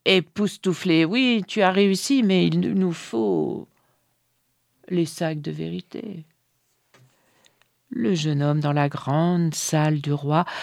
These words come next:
a ouvert le premier sac et une fumée s'est élevée du sac et on a vu, euh, Prince Charmant en relief manger les crottes de lapin. Toute la salle a ri aux éclats.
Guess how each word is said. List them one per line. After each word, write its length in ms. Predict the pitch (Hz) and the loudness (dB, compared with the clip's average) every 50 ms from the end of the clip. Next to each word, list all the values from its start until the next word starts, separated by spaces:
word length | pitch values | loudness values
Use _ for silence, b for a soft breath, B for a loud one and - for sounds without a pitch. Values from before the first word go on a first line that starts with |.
| B B | B B
a 140 | - 139 135 | 0 2 2
ouvert 300 | 135 131 135 147 151 147 | 2 2 2 2 2 2
le 100 | 147 147 | 2 0
premier 420 | 139 - - 147 143 139 139 135 | -2 -2 -2 0 0 2 2 0
sac 560 | 127 - - - 156 170 196 214 208 - - 143 143 131 B B B B B B B B | 0 0 0 0 2 2 2 2 0 0 0 0 0 0 B B B B B B B B
et 240 | - 143 147 151 151 | 2 4 6 6 6
une 100 | 151 147 | 4 2
fumée 920 | - - - - 160 156 156 160 165 165 165 165 170 170 170 170 165 165 - | -2 -4 -2 0 0 2 4 4 4 4 4 4 4 2 2 2 2 0 0
s'est 260 | - - 165 156 - - | 0 0 0 0 2 2
élevée 440 | 165 160 151 139 147 156 165 185 196 | 2 2 2 2 2 4 4 4 4
du 160 | 170 160 160 | 2 0 -2
sac 460 | 151 - - 160 151 160 175 196 - B B B B B B - | -4 -2 0 2 4 4 4 2 2 B B B B B B 2
et 380 | - 156 165 175 175 170 165 - | 6 8 8 10 8 8 6 4
on 220 | - 175 165 165 | 2 2 4 6
a 140 | 165 160 160 | 6 6 6
vu, 600 | 156 151 160 160 180 202 226 254 254 240 220 185 | 4 2 0 0 0 2 2 2 2 2 2 2
euh, 200 | 160 147 147 143 131 b b b b | 0 0 -2 -2 -4 b b b b
Prince 400 | - - 175 175 180 170 - - | -6 0 2 4 4 2 0 -2
Charmant 760 | 156 - - - 160 143 131 135 139 143 170 208 226 196 165 156 | -2 0 0 2 0 0 0 0 0 0 2 2 2 2 0 -2
en 20 | |
relief 800 | 139 - 143 139 131 131 131 135 139 143 170 185 - - - 160 143 131 127 B B B B B B B B B B - - - _ _ _ _ _ _ _ _ _ - | -2 -4 -4 -4 -2 0 0 0 2 0 0 -2 -4 -2 0 0 2 2 0 B B B B B B B B B B -20 -20 -20 _ _ _ _ _ _ _ _ _ -4
manger 480 | 143 135 131 127 127 117 - 127 123 | -2 -2 0 -2 -2 -4 -4 -4 -4
les 100 | 117 120 | -4 -4
crottes 300 | - - - 123 127 117 | -6 -6 -4 -4 -4 -2
de 100 | 117 123 | -2 -2
lapin. 400 | 117 117 117 120 - - 120 117 110 110 110 - b b b b b b b b b b b b b b b b b b _ _ _ - | -2 -2 -2 -4 -4 -4 -4 -4 -4 -6 -10 -16 b b b b b b b b b b b b b b b b b b _ _ _ 0
Toute 320 | - 254 294 302 294 - | 4 4 6 4 6 6
la 200 | 208 208 208 202 | 8 8 8 8
salle 540 | 190 - - - - 226 226 247 247 226 208 | 6 2 0 6 8 10 10 12 10 10 8
a 140 | 175 175 170 | 8 6 4
ri 840 | 151 - - - 147 190 233 269 277 285 285 269 247 233 214 190 180 | 0 -2 -6 -6 -2 0 0 2 4 4 4 4 2 2 0 0 0
aux 80 | 190 | -2
éclats. 880 | 185 156 151 - - 220 233 - - - 226 254 262 262 247 220 175 | -4 -4 -6 -2 0 0 0 0 0 2 4 6 6 6 6 6 4